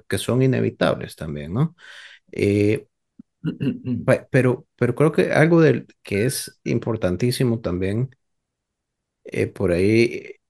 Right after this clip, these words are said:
Speaker 1: eh, leía que uno, una de las, no sé si finalidades o una de las intenciones fundamentales de los ejercicios era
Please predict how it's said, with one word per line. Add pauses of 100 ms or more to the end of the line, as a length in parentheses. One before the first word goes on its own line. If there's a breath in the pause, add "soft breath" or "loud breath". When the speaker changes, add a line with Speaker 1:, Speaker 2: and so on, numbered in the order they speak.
Speaker 1:
eh,
leía
que
uno, (140)
una
de
las, (800)
no
sé
si
finalidades
o
una
de
las
intenciones
fundamentales
de
los
ejercicios
era